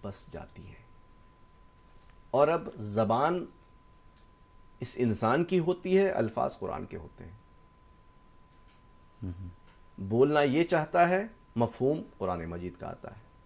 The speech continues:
Speaker 1: اور اس کی مثالیں بہت ہیں، بہت ملتی ہیں مثالیں۔ قرآن مجید کے ساتھ ہمیں بنے رہنے کی ضرورت ہے۔ جس طریقے سے فرض کریں کہ کوئی کسی انسان سے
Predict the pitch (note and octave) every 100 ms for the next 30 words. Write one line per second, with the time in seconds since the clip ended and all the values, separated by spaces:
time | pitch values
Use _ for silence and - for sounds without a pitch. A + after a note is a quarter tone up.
0 | - - - - - - C#3 - F#3+ G3
1 | G#3+ E3 A3 - G2 - B2+ F#3+ C#3+ G#2+
2 | G#2 F#2 - D#2+ D2+ - - - - -
3 | - - - - - - - - - E3+
4 | G3+ C4+ B3+ A3+ A3 A#3 A3+ - G3 G3
5 | - C#3+ D#3 E3 G3 - - - _ -
6 | - - - C3+ D#3+ F3+ G#3 A3 - -
7 | - - A#2 G#2 C3+ F3+ D3+ A#2 G#2 F#2
8 | E2+ F2+ E2+ F2 - - - - - -
9 | - - - - - - - - - -
10 | - F#3 F#3+ G3 G3 G3+ G3 G3 - E3
11 | - D#3 D#3+ E3 - D3 C#3+ B2 D3 C#3+
12 | A#2+ A#2 G#2+ A#2+ C3+ C3+ C3 B2 A#2 G2+